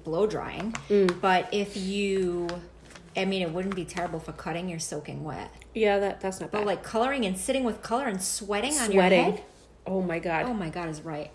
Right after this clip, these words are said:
Speaker 2: <laughs>
Speaker 1: And we have to sweat through it doing
Speaker 2: Mm-hmm.
Speaker 1: the work. Mm.
Speaker 2: I know.
Speaker 1: And we have to wear these aprons and masks and gloves. <laughs>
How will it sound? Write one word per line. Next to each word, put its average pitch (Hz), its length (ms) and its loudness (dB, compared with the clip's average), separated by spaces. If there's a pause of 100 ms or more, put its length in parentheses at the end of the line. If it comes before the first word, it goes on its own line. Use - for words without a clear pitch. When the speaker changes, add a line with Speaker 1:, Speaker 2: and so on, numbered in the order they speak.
Speaker 2:
<laughs> - 1080 4 (240)
Speaker 1:
And 208 180 0
we 262 80 2
have 320 140 0
to 196 80 -12 (320)
sweat 233 340 0
through 220 280 2
it 440 180 -2 (260)
doing 285 240 0
Speaker 2:
Mm-hmm. 381 120 0
Speaker 1:
the 403 40 -4
work. 415 300 -4 (500)
Mm. 214 140 -8
Speaker 2:
I 185 100 -4
know. 185 240 -2 (220)
Speaker 1:
And 202 100 -8
we 202 60 -4
have 202 100 -8
to 214 60 -10
wear 190 160 -4
these 175 180 -6
aprons 220 640 -2
and 185 180 -4
masks 202 340 -4
and 185 200 -6
gloves. 233 640 -2
<laughs> - 40 -6